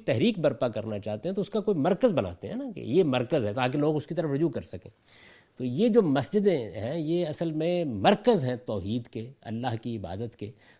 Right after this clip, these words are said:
और ये ख़ास तौर पर फरमाया कि हुदल लिल आलमीन, पूरी दुनिया के लिए एक मरकज़ के तौर पर हमने इब्राहीम से कहा कि वो इस घर को बनाए। तो उन्होंने यहाँ ये घर बनाया और बनी इसराइल के लिए फ़लस्तीन का इंतखाब किया।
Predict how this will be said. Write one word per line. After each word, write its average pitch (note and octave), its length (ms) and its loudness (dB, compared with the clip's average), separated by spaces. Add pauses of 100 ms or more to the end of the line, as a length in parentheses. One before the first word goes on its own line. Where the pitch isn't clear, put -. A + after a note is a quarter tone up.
(120)
और D3+ 140 -4
ये C#3+ 300 2
ख़ास - 500 4
तौर C#3 180 2
पर B2+ 180 -8
फरमाया G#2+ 560 -8
कि E3 140 -6
हुदल C#3 300 4
लिल A3 200 6
आलमीन, A#2+ 500 0 (100)
पूरी E3+ 320 0
दुनिया G#3 480 6
के G3+ 120 2
लिए D#3 220 2
एक C3 140 -8
मरकज़ C3+ 420 0
के C#3+ 100 -4
तौर A2+ 200 -4
पर B2 180 -10
हमने G#2+ 380 -6 (340)
इब्राहीम A#2+ 420 -2
से B2+ 140 -6
कहा A2+ 220 -4
कि B2 120 -8
वो A2 60 -6
इस G2+ 140 -8
घर G2 120 -6
को G#2 240 -12 (140)
बनाए। G2 340 -6 (440)
तो A2+ 80 -6
उन्होंने F3+ 320 2
यहाँ B2 280 2
ये G#3 120 8
घर G3 160 6
बनाया F#3+ 400 0 (320)
और C3+ 240 0
बनी F#3 320 6
इसराइल F#3+ 480 6
के F3 160 -2
लिए F3 280 -4 (200)
फ़लस्तीन G#2 460 -6
का C#3 140 -16 (120)
इंतखाब G#2+ 400 -12
किया। A#2+ 240 -20